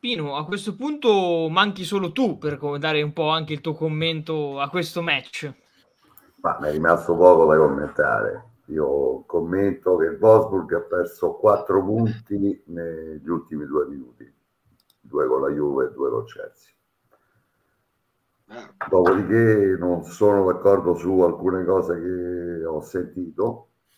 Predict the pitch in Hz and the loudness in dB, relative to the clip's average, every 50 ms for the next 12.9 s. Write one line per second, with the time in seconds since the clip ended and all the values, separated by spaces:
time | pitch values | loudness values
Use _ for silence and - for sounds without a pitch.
0 | _ _ _ _ _ _ - 73 76 82 82 90 90 87 - - 87 92 90 80 | _ _ _ _ _ _ -12 -10 -10 -10 -10 -10 -12 -12 -6 -2 0 0 0 0
1 | - - 73 76 - - 80 80 80 71 71 71 78 - - - 82 78 76 82 | -2 -6 -10 -10 -8 -8 -6 -6 -6 -6 -8 -10 -12 -12 -10 -10 -8 -8 -6 -6
2 | 82 87 82 - 73 65 73 73 71 69 69 69 76 73 69 67 - _ _ 92 | -6 -8 -8 -8 -10 -10 -8 -8 -8 -8 -8 -10 -10 -10 -10 -10 -14 _ _ -18
3 | 104 117 _ _ _ - - 117 - _ _ _ _ _ _ _ _ _ _ _ | -18 -18 _ _ _ -20 -20 -20 -20 _ _ _ _ _ _ _ _ _ _ _
4 | _ _ _ _ 92 98 87 80 76 76 87 82 80 76 76 73 76 73 71 - | _ _ _ _ -6 -6 -6 -6 -6 -4 -4 -2 -2 -2 -4 -4 -6 -8 -10 -10
5 | _ 82 78 73 71 71 78 87 113 113 117 - - _ _ _ _ _ _ _ | _ -8 -8 -8 -8 -8 -8 -8 -8 -8 -10 -14 -20 _ _ _ _ _ _ _
6 | _ _ _ _ _ _ _ _ _ _ _ _ 85 80 - - 92 80 76 76 | _ _ _ _ _ _ _ _ _ _ _ _ -14 -12 -8 -6 -6 -6 -4 -6
7 | 78 76 76 78 76 - 87 85 82 82 82 82 80 76 85 104 107 98 90 80 | -6 -6 -6 -8 -6 -4 -4 -4 -4 -6 -8 -10 -8 -6 -2 0 0 0 0 0
8 | 80 76 76 78 76 - - - 73 - - - 90 85 80 78 78 76 76 73 | -2 -6 -8 -10 -12 -12 -14 -14 -14 -12 -8 -4 -4 -4 -4 -6 -6 -8 -8 -10
9 | - - - 76 76 - - 78 76 76 80 80 87 82 78 78 76 76 78 78 | -10 -14 -16 -16 -16 -14 -14 -14 -12 -12 -14 -12 -10 -8 -6 -6 -4 -4 -6 -6
10 | 78 85 95 101 95 90 - - _ - - - - - - - _ _ _ - | -6 -8 -8 -8 -8 -10 -10 -12 _ -20 -20 -20 -20 -20 -20 -20 _ _ _ 4
11 | 139 151 156 127 - - - - 80 78 87 101 90 78 76 76 82 87 78 78 | 6 8 6 6 4 0 -4 -10 -6 0 2 2 2 2 0 -2 -4 -4 -4 -4
12 | 78 76 76 - - 85 87 - - 110 110 90 80 80 78 - - | -4 -4 -6 -6 -8 -10 -6 -2 0 0 2 0 0 -4 -8 -10 -16